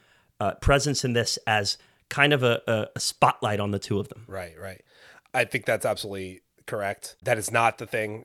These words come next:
Speaker 2: that I was thinking of, but,
Speaker 1: Cool.
Speaker 2: uh, that, that totally makes perfect sense. You're totally right. E-, even I noticed Tom Cruise, i-, his choice in, like, his speech patterns, or maybe it was in the script, I don't know exactly,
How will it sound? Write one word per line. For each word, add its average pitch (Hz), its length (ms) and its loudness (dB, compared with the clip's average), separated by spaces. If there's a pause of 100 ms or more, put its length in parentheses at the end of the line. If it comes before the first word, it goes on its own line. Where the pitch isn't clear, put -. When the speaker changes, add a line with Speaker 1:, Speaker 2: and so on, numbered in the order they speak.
Speaker 2:
that 107 220 -2
I 104 140 2
was 104 220 -2
thinking 110 320 -6
of, 110 240 -6
but, 120 100 2
Speaker 1:
Cool. 110 80 0
Speaker 2:
uh, 98 180 -2 (400)
that, 110 220 -4 (160)
that 110 180 0
totally 107 260 0
makes 104 240 -4
perfect 104 320 -6
sense. 101 260 -2
You're 117 340 -2
totally 110 300 -2
right. 113 200 -2 (360)
E-, 143 220 -6
even 170 380 -2 (500)
I 143 140 0
noticed 139 680 0
Tom 151 480 -2 (100)
Cruise, 147 520 0 (200)
i-, 135 40 -14
his 131 680 -6
choice 160 380 4
in, 135 160 -2
like, 123 160 0
his 127 160 -4
speech - 360 -4
patterns, 180 580 0 (200)
or 131 180 8
maybe 131 220 4
it 120 40 2
was 117 140 -2
in 123 60 -6
the 107 60 -6
script, - 320 0
I 113 80 -2
don't 107 140 -2
know 107 200 -2
exactly, 104 520 -6